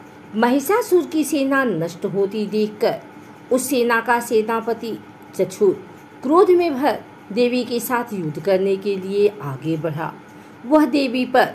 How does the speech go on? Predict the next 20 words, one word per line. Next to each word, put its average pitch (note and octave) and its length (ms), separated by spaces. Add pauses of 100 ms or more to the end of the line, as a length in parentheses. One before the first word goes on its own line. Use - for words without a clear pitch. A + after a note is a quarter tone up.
(380)
इस - 140
प्रकार D4 400
बाणों A#3+ 340
की B3 160
वर्षा A#3+ 400
करने A#3+ 360
लगा, A3+ 400 (380)
मानो C4 320
सुमेरु F#3 540
पर्वत A3+ 500 (320)
पानी G#3+ 320
की C#4+ 200
धार D3+ 360
बरसा D#3+ 460
रहा E3+ 320
हो। E3 240 (600)
इस D#4+ 140
प्रकार C4+ 360
देवी G3+ 380
ने G3 180